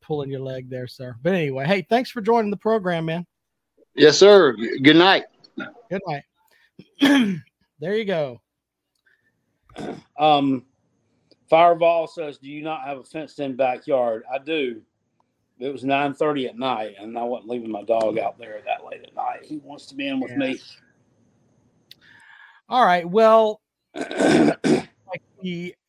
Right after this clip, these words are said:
Speaker 1: the show's gotten off to a weird start, so we'll,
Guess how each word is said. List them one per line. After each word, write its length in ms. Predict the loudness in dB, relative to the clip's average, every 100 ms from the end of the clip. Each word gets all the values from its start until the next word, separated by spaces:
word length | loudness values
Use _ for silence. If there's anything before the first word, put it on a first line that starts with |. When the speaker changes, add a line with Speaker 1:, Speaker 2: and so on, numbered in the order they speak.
| _
Speaker 1:
the 100 | -12
show's 300 | -6 -4 -4
gotten 220 | -4 -4 -2
off 200 | -2 -4
to 160 | -8
a 40 | -6
weird 320 | -4 -6 -6
start, 420 | -4 -2 -4 -8
so 120 | -10
we'll, 360 | -8 -8 -8